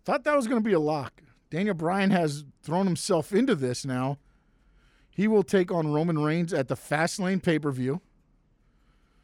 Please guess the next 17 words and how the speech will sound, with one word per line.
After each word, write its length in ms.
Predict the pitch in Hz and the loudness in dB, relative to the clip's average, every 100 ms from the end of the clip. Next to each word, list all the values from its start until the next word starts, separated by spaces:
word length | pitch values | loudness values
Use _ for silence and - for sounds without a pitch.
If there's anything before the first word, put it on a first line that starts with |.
| _ _ _ _ _ _ _ _ - - | _ _ _ _ _ _ _ _ -20 -8
And 160 | 226 196 | -6 0
so 120 | 226 | 0
you 80 | 214 | 2
can 100 | 214 | 2
set 160 | 233 | 4
up 80 | 240 - _ _ _ | 2 0 _ _ _
three 180 | 160 226 | -2 0
different 360 | 190 202 240 170 | 2 0 0 -2
possibilities, 640 | 208 220 208 269 240 120 | -2 -2 -4 -2 -2 -2
right? 240 | 131 180 - - | -2 -2 -4 -6
It 120 | 170 | -6
can 140 | 208 | -4
go 460 | 165 165 156 151 127 - _ _ _ - | 2 4 4 4 0 -8 _ _ _ -8
Reigns 320 | 123 160 185 | -2 0 2
versus 280 | 165 147 139 | 2 2 0
Edge, 280 | 135 170 196 | 0 0 0
which 400 | 147 139 - | -4 -4 -14